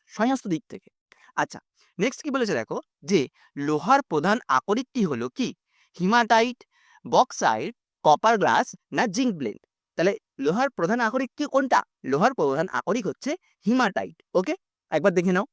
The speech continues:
হিমাটাইট কেমন দেখতে হয়। এটা হচ্ছে অশুদ্ধ অবস্থায়, ঠিক আছে? এটাকে শুদ্ধ করার পর আকৃতি অন্যরকম হয়ে যাবে, but এটা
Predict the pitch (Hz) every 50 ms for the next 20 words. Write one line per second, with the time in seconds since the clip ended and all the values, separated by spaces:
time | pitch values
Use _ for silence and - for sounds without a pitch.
0 | _ - 151 151 170 160 175 170 151 - 165 160 165 160 156 139 _ - 151 214
1 | - - _ - 151 - 214 - - - - - 185 - - 254 208 196 175 -
2 | 113 110 107 - - 98 98 - 240 262 202 - - _ _ _ _ _ _ _
3 | _ _ _ _ _ _ _ _ _ _ _ - 143 160 196 214 - - 143 139
4 | 170 180 180 175 175 180 - 208 247 - _ _ - 131 - - 165 160 165 135
5 | 123 131 139 147 156 147 131 107 104 110 151 269 - _ _ _ - - 160 -
6 | - _ _ _ _ - - -